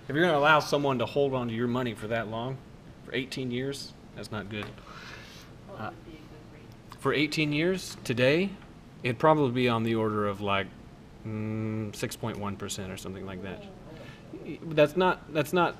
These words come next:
Speaker 1: really that great, though, because I only say that because that's just a couple points above inflation.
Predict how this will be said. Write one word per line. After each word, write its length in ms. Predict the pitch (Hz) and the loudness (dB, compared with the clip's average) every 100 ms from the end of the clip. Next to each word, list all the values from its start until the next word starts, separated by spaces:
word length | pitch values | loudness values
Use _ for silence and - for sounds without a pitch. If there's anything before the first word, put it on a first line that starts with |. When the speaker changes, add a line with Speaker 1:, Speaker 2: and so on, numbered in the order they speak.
| - | -10
Speaker 1:
really 280 | 160 143 131 | 0 2 4
that 200 | 113 90 | 2 0
great, 260 | 113 110 - | -2 -4 -4
though, 180 | 90 90 | -8 -6
because 520 | 104 101 117 110 104 - 123 - 160 120 120 | -8 -4 -2 -2 -4 -10 -14 -10 -10 -6 2
I 180 | 123 | 4
only 200 | 139 147 | 6 4
say 180 | 117 147 | 4 4
that 200 | 127 120 | 4 0
because 240 | 120 120 110 | 0 -4 0
that's 160 | 120 | 0
just 220 | - 123 113 | 0 -4 -2
a 20 | |
couple 260 | 120 113 | -4 -4
points 300 | 107 117 104 | -4 -4 -4
above 260 | 101 107 98 | -6 -6 -6
inflation. 520 | 92 - 87 - - | -10 -12 -12 -12 -14